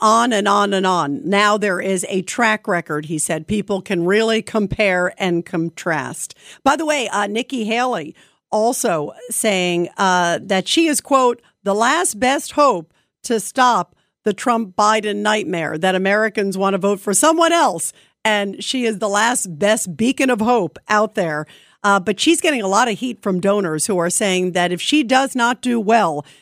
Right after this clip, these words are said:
in New Hampshire, because after that is South Carolina, that's her home state. And right now it looks like she's gonna get clocked in her own home state.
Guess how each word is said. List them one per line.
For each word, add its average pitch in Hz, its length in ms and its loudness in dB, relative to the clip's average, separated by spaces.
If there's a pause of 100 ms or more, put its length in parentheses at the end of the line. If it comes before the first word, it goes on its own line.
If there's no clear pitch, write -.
(140)
in 208 160 2
New 190 180 0
Hampshire, 214 500 -2
because 190 320 -2
after 226 280 0
that 196 160 -2
is 175 120 -2
South 208 260 0
Carolina, 196 500 0
that's 196 200 -2
her 175 140 0
home 180 200 2
state. 233 480 0 (400)
And 180 260 2
right 202 200 4
now 202 180 2
it 165 80 -2
looks 202 180 -4
like 180 140 -4
she's 190 160 -6
gonna 190 180 -2
get 170 200 -2
clocked 226 420 0
in 180 140 -4
her 175 160 -2
own 185 300 -2
home 180 340 -2
state. 214 440 -2